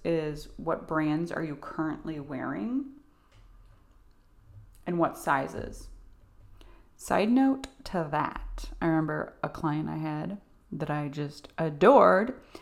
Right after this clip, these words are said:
and she and I were chatting, and long story short, she said something like, "That feels, like, a little im-, intimidating when you asked for the brands." And I was like, "Oh, shit." Like, I didn't,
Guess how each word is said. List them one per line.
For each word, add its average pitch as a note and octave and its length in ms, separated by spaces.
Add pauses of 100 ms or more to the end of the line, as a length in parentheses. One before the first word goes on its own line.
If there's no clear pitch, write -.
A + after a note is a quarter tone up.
(180)
and F#3 120
she C4+ 80
and C4 80
I B3+ 40
were A#3 120
chatting, F#3 400
and D#3+ 100
long D#3 140
story D#3+ 240
short, D3 340
she D3 140
said D3 400
something D3 280
like, D3 260
"That F3+ 180
feels, G3 240
like, B3 100
a A3 60
little F3 340
im-, D3+ 400
intimidating D#3 1000
when D#3+ 120
you C#3+ 80
asked - 340
for - 140
the C#3+ 100
brands." - 800 (680)
And G#3 80
I G3+ 80
was G#3 100
like, G#3 160
"Oh, B3 300
shit." - 480
Like, F3+ 160
I G#3+ 80
didn't, B3+ 260